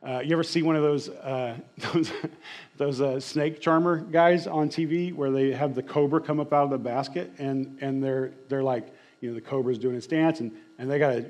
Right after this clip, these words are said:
reach in and touch its nose, or some of them get really close and even kiss the cobra? Like, that's, that's insane. Can we all agree that's insane? That's, that's a guy who spent one day too many with a cobra and is just look, I mean, what, what's that day look like where you're looking at a cobra going, "I think I could kiss that thing"?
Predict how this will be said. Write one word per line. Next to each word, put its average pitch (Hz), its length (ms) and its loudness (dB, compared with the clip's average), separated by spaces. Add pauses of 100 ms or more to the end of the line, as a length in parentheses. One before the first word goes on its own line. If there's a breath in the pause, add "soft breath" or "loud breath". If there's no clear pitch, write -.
reach 143 240 -4
in 139 80 0
and 120 120 -6
touch 143 220 -2
its 127 140 -10
nose, 139 240 0
or 123 60 -6
some 160 180 0
of 160 80 2
them 139 60 -2
get 135 100 -4
really 143 160 -2
close 143 240 0
and 123 100 -4
even 104 120 -10
kiss - 240 0
the 160 100 -8
cobra? 190 380 0 (500 loud breath)
Like, 120 260 -8
that's, 131 280 -4 (120)
that's 151 180 -2
insane. 165 360 2
Can 147 140 -4
we 151 80 0
all 170 160 6
agree 170 180 4
that's 160 200 4
insane? 151 340 0 (340 loud breath)
That's, - 240 -2
that's 180 360 6
a - 40 -14
guy 190 200 12
who 170 120 6
spent 156 300 0
one 165 400 6
day 202 160 8
too 190 160 2
many 180 180 6
with 160 140 4
a 147 40 2
cobra 123 460 6 (580 loud breath)
and 151 120 2
is 151 120 2
just 143 140 2
look, 180 160 2
I 147 60 -2
mean, 170 180 4
what, 214 320 6
what's 208 280 2
that 180 200 6
day 180 160 8
look 165 260 4
like 143 220 2
where 147 100 0
you're 147 220 0
looking 151 240 0
at 151 80 2
a 139 60 0
cobra 139 340 0
going, 127 220 -4
"I 151 80 -8
think 208 120 -8
I 170 80 -4
could 113 140 -8
kiss 175 200 -6
that 98 180 -12
thing"? 95 240 -20